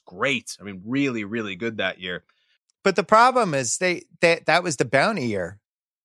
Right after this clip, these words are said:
Speaker 1: Yes, that was the bounty year.
Speaker 2: And, and Favre, like, gets the absolute shit kicked out of him in that game. So then he
Speaker 1: Yeah.
Speaker 2: throws the interception. Then it's like, well, maybe 'cause they, the nine cheap hits that they gave him during the game, that might have contributed.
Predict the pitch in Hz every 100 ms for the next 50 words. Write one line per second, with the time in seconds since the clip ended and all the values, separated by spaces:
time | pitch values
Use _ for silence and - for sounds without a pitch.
0 | _ _ _ _ - 98 - - 123 107
1 | 107 101 87 78 76 - 165 147 - 156
2 | 127 160 175 156 143 151 139 - 131 98
3 | 139 131 135 110 - 165 - 123 - 110
4 | 101 101 101 107 104 - 143 120 - -
5 | - 135 123 131 131 147 127 110 139 117
6 | - 156 - 110 110 104 110 117 127 139
7 | 165 170 147 127 131 117 - 127 123 139
8 | 143 - 160 143 156 143 - 117 - 110
9 | 113 135 113 92 117 104 104 127 120 101
10 | 95 113 107 - 113 127 120 92